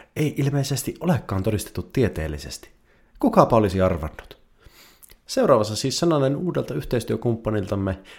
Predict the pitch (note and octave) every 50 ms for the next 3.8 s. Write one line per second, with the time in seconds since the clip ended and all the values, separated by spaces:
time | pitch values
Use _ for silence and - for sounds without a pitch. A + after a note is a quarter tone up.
0 | - - - G#2 G2 F2+ E2+ - C3 C3 - - - F2 E2 E2 - F#2 G2+ A2+
1 | G#2 F2 E2+ - E2 D#2 E2 - - D2+ C#2+ C#2+ D2 - G#2 G2+ F2+ F2 E2 D#2+
2 | D2 - - C3+ D#3+ E3 - - - - - - E2 D2+ D#2 F2 F2+ E2+ - -
3 | - - - - - B1+ - - C#2 D2+ D#2 C#2+ - - - - -